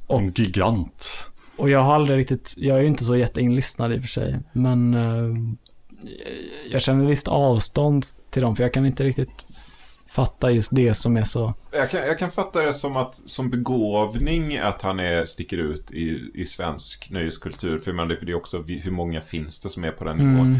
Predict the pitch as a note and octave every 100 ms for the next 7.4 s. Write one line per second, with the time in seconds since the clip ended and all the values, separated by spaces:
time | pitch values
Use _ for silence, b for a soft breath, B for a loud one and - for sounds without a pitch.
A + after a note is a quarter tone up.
0 | - G#2 A2+ F#2+ E2+ F2+ G2+ F#2 F2+ G2
1 | - - F#2 E2 E2+ - F2+ F2 E2+ E2
2 | D#2 E2 D#2+ E2+ E2+ E2 E2+ E2 D#2+ E2+
3 | - F2 E2 - - - - - - -
4 | F#2+ D#2+ E2+ E2+ E2 D#2+ E2+ E2 E2 E2
5 | E2 E2+ F2 E2 E2 E2 - - D#2 D#2+
6 | E2 E2 E2+ - - - b b b b
7 | - - E2+ F#2+